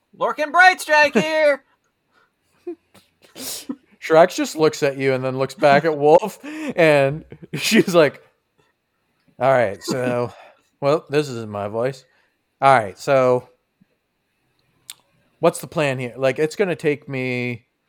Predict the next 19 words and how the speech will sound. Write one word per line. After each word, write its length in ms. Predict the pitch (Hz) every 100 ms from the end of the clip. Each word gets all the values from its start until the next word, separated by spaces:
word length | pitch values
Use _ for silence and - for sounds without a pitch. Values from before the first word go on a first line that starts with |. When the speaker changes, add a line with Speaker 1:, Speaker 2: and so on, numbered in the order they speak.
| _ _ _ _ -
Speaker 2:
a 180 | 139
hot 360 | 139 131 139 -
minute 500 | 139 139 104 104 - _ _ _ _
to 440 | 151 135 123 120 - _ _ _ _
get 200 | 147 151
you 100 | 147
any 260 | 143 139 139
leads 340 | 139 139 131
as 120 | 127
far 340 | 117 131 123 123
as 100 | 113
a 60 |
wish 240 | 113 151 151
spell 500 | - 156 147 147 139
or 60 | 127
looking 320 | 135 139 135
for 120 | 147
Lorcan 720 | 131 143 139 151 143 139 131
or 340 | 120 110 113